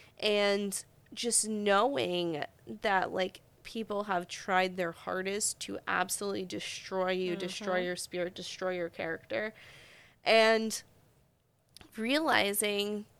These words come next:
Speaker 1: that after those experiences, like, you are truly free from people's judgments.
Speaker 2: Yeah.
Speaker 1: After that moment, you don't give a fuck about what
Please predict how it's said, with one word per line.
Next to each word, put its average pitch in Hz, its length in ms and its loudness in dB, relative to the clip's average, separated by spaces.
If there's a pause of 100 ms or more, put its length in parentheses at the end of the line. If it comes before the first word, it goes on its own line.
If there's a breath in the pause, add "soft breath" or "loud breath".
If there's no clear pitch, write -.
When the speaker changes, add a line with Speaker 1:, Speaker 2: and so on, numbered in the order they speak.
(160)
Speaker 1:
that 220 360 2
after 254 420 2
those 285 200 -2
experiences, 311 1120 -2
like, 226 220 -4
you 247 120 -2
are 240 260 4
truly 311 760 -2
free 240 560 -4
from 190 300 -6
people's 208 480 -6
judgments. - 960 -4 (100)
Speaker 2:
Yeah. 262 180 -2 (460 loud breath)
Speaker 1:
After 359 460 8
that 269 280 6
moment, 359 420 2 (320 loud breath)
you 254 120 -2
don't 453 200 0
give 381 160 -2
a 190 180 2
fuck - 640 0
about 190 240 4
what - 140 -4